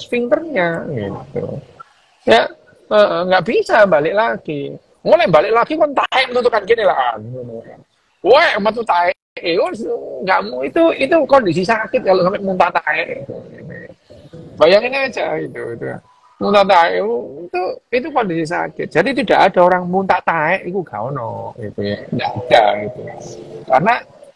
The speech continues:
yang namanya feses itu sudah di, yang namanya, ya apa namanya, eh, eh, kolon tadi, kolon, eh, ascendent, transversum, descendent, gitu. Ya nggak ada, gitu. Jadi muntah,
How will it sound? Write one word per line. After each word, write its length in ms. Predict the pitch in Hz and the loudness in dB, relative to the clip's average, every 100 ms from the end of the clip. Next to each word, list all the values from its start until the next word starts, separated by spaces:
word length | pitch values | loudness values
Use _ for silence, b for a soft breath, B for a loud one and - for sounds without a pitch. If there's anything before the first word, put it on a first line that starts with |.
| _ | _
yang 200 | 190 190 190 | 2 2 2
namanya 480 | 190 190 190 190 | -2 -2 -2 -2
feses 500 | 175 185 160 - 165 - | -2 0 0 0 -2 -2
itu 480 | 131 - 269 381 349 | -8 -10 -12 -10 -12
sudah 400 | - 196 165 139 | -8 2 4 4
di, 240 | 180 262 | 2 2
yang 80 | 190 | 0
namanya, 400 | 185 185 190 220 - _ _ _ _ _ _ _ - | 0 0 -2 -4 -6 _ _ _ _ _ _ _ -2
ya 160 | 165 | 2
apa 100 | 165 175 | 2 2
namanya, 480 | 170 175 202 233 - - _ - | 0 -4 -6 -10 -12 -16 _ -6
eh, 320 | 170 165 160 - _ _ _ | -6 -4 -6 -10 _ _ _
eh, 120 | 175 170 | -6 2
kolon 480 | 185 185 196 196 196 | 6 8 8 6 2
tadi, 720 | 196 - 151 131 131 135 143 147 | -2 -4 -10 -8 -10 -14 -16 -16
kolon, 400 | 117 120 123 120 120 - _ _ - | -10 -2 -2 -2 -10 -14 _ _ -14
eh, 280 | - 120 - - - - 147 - - | -2 0 0 -6 -16 -16 -18 -18 -6
ascendent, 640 | 131 113 151 165 156 160 | -4 4 4 6 6 6
transversum, 640 | 156 131 120 147 139 156 143 | 4 -4 -4 -6 -6 -6 -6
descendent, 800 | 117 104 143 156 147 139 151 120 | -6 -4 -2 0 2 2 0 -4
gitu. 400 | 101 - 104 113 | -8 -10 -8 -8
Ya 160 | 120 | -4
nggak 180 | 127 131 175 | 2 4 4
ada, 480 | - 190 160 147 147 | 4 6 6 4 -2
gitu. 200 | - - - | -14 -18 -12
Jadi 160 | - | -8
muntah, 480 | 151 151 147 151 165 | -6 -4 -2 2 0